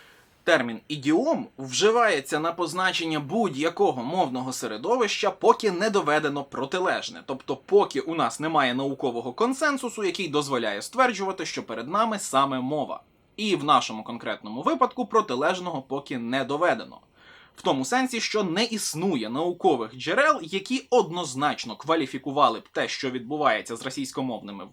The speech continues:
Україні, як якусь окрему мову, цілком відмінну від російського стандарту.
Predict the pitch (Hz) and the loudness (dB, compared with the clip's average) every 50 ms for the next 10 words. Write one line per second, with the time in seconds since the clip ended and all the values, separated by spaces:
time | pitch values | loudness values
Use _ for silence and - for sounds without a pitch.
0 | _ - 156 151 160 - 247 262 285 294 294 277 269 262 - - - - _ - | _ -10 -10 -8 -4 -4 -4 -4 -4 -4 -4 -2 -2 -4 -4 -8 -20 -20 _ -14
1 | 127 139 214 262 269 - 285 269 - - 311 294 - - - - 151 147 - - | -10 -6 -6 -6 -4 -4 -4 -4 -2 -2 -2 -2 -2 -6 -4 -4 -2 -2 0 0
2 | 175 196 220 214 202 190 160 139 151 165 160 135 - 160 - - - - 202 185 | 2 2 4 4 2 0 0 0 2 2 2 2 2 -4 -14 -14 -6 -2 -2 -2
3 | 175 - 165 139 123 127 - 214 247 320 320 302 285 269 269 247 226 240 202 165 | -2 0 0 0 0 0 -2 -2 -4 -4 -4 -4 -2 0 0 0 -2 -2 -4 -4
4 | 143 - - 147 151 139 - - 135 127 139 - - - 131 135 127 127 - 92 | -4 -4 -4 -4 -4 -4 -6 -6 -6 -6 -6 -10 -6 -4 -4 -4 -2 -2 -2 -4
5 | - _ - | -4 _ -20